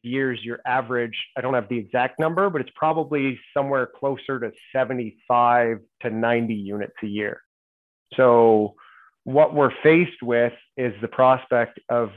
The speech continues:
of needing a construction industry to grow by a factor of five times its current size at a time when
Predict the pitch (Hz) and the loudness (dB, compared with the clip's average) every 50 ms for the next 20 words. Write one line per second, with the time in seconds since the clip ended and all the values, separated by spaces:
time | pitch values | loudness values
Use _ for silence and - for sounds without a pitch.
0 | - _ _ _ _ - 120 107 - 117 120 127 127 131 127 117 107 - - 123 | -18 _ _ _ _ -6 -6 -6 -6 -4 -2 -2 0 0 0 -2 -4 -6 -8 -8
1 | 113 - - 139 135 135 - - 143 131 123 117 113 113 117 110 - - - 123 | -8 -4 0 2 2 2 2 0 -2 0 0 0 0 -2 -4 -6 -6 -8 -8 -6
2 | 117 113 113 110 110 _ _ _ _ _ _ _ _ _ _ - - 131 110 110 | -4 -4 -4 -6 -8 _ _ _ _ _ _ _ _ _ _ -6 -6 -4 -4 -6
3 | - _ _ - - 110 113 120 120 127 131 113 120 120 117 117 117 - - - | -10 _ _ -10 -6 -2 2 4 4 4 4 4 4 4 4 2 0 -2 -2 0
4 | 120 120 120 - - - 113 110 107 95 _ _ _ - - 117 117 117 110 - | 0 0 0 -2 -4 -6 -4 -4 -6 -6 _ _ _ -2 0 0 0 0 -2 -4
5 | - 117 113 113 113 110 98 107 - - - - - - 113 110 110 107 - - | -4 -4 -2 -2 -2 -4 -6 -10 -12 -14 -16 -10 -6 -2 0 0 0 0 -2 -6
6 | _ _ - - 120 113 110 104 98 95 98 95 - - _ _ _ _ - 120 | _ _ -4 -2 0 2 2 2 0 -2 -6 -8 -12 -18 _ _ _ _ 0 2
7 | 117 110 107 - 120 113 110 113 110 107 107 110 110 107 104 104 101 | 2 0 0 0 -2 0 0 0 0 0 0 0 0 0 -2 -4 -8